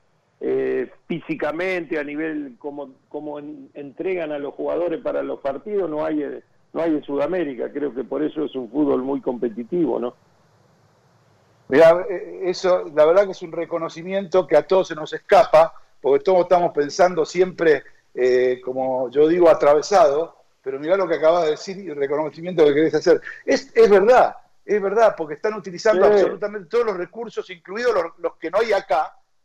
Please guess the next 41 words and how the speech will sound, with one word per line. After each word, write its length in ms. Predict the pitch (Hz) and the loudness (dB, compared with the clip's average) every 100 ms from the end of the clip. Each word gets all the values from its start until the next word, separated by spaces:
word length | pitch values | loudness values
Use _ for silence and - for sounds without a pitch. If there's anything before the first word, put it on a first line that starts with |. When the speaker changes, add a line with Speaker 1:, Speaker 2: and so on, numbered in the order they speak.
| _ | _
Speaker 2:
para 220 | - 151 151 | -8 -8 -8
que 100 | 156 | -16
los 160 | 151 | -18
equipos 420 | 151 175 233 214 - | -20 -16 -8 -10 -10
y 100 | 160 | -12
los 120 | 147 | -12
muchachos 560 | 147 147 - 233 - 160 | -12 -12 -4 -4 -2 -6
estén 220 | 143 165 | -6 -8
así. 400 | 165 240 156 - _ - | -6 -8 -12 -14 _ -6
Seis 260 | 233 233 | -4 -4
meses 300 | 214 233 180 | -6 -10 -10
sin 140 | 208 185 | -16 -12
jugar 400 | 180 220 269 - _ _ | -4 -2 -4 -8 _ _
y 80 | |
juegan 400 | - 214 262 220 | -14 -6 -2 -2
y 60 | 180 | -2
parece 380 | 185 208 214 196 | -4 -4 -6 -10
que 100 | 208 | -10
hace 160 | 196 | -10
seis 240 | - 214 214 | -10 -10 -10
meses 300 | 240 202 202 | -12 -12 -16
que 100 | 165 | -16
siguen 200 | 180 175 | -14 -12
jugando 280 | - 185 180 | -4 -4 -4
otro 240 | - 220 | -4 -4
día. 240 | 233 - - _ _ _ _ _ _ _ _ _ _ _ | -6 -14 -20 _ _ _ _ _ _ _ _ _ _ _
Speaker 1:
Totalmente, 720 | 156 - 180 170 185 170 160 | -10 -6 -4 -4 -4 -4 -6
no 100 | 151 | -6
hay 120 | 160 160 | -4 -4
diferencia 580 | 147 151 165 165 156 | -4 -4 -4 -6 -6
con 160 | 135 143 | -6 -6
aquellos 420 | 135 165 143 151 | -6 -8 -6 -6
que 80 | 139 | -4
vienen 300 | 147 147 139 | -4 -6 -8
compitiendo 640 | - 120 127 117 151 143 | -10 -10 -10 -6 -6 -4
hace 160 | 135 131 | -6 -8
un 100 | 131 | -8
tiempo 300 | 139 131 135 | -8 -6 -4
largo, 360 | 175 151 120 113 | -2 -4 -6 -8
por 160 | 120 | -8
eso 440 | 127 - 123 107 | -8 -6 -8 -8